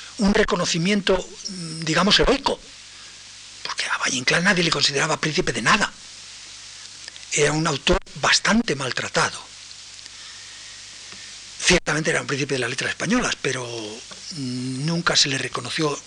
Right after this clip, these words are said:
ni mucho menos lo suficiente. Incluso creo yo que hay una influencia de Valle Inclán sobre el libreto de la Meiga. Una influencia poco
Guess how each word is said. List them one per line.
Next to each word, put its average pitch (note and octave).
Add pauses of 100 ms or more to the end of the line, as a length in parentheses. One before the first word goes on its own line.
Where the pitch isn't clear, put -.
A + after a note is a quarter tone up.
(140)
ni C3
mucho D3
menos C3+
lo C3
suficiente. C#3 (1160)
Incluso C#4+ (520)
creo C4
yo C4+
que G#3 (260)
hay A#3
una B3
influencia A#3
de F#3+
Valle G3+
Inclán G3 (600)
sobre F3+
el D#3+
libreto F#3
de F#3
la E3
Meiga. F#3 (1500)
Una D4+
influencia A#3 (1600)
poco G#3